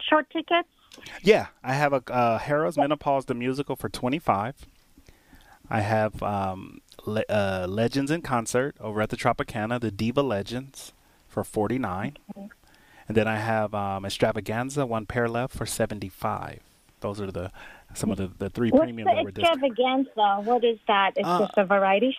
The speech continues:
Speaker 1: show?
Speaker 2: Yeah, it's a variety show. They have thirty different performers performing, the, from comedians,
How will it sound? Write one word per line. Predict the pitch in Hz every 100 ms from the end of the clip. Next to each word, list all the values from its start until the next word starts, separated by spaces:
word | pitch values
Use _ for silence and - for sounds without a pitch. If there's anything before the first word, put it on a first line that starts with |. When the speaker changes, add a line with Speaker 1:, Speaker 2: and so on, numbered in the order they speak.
| -
Speaker 1:
show? | 427 - -
Speaker 2:
Yeah, | 196 262
it's | 214
a | 233
variety | 240 240 220 202
show. | - 185
They | 175
have | 180 165 _ _ _ - -
thirty | - 196 233 254 196 -
different | 151 180 - 214 202 -
performers | - 147 151 151 165 185 -
performing, | - 139 147 151 165 160
the, | 127 117 113
from | - 113
comedians, | - 113 123 135 135 135 135